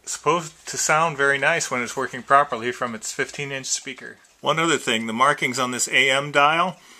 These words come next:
uh, I did that on a computer about eight years ago because the dial was completely,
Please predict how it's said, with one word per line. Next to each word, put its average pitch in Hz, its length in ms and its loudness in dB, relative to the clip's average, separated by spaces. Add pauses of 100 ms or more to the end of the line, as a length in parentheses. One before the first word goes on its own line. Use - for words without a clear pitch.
(320)
uh, 98 320 2
I 139 160 2
did 147 300 -4
that 127 280 4
on 123 240 -2
a 104 360 -2 (340)
computer 131 540 -2
about 123 400 -2
eight 139 200 2
years 139 280 0
ago 110 380 2 (580)
because 123 340 2
the 120 140 -4
dial 135 320 4
was 113 120 -4
completely, 123 680 -2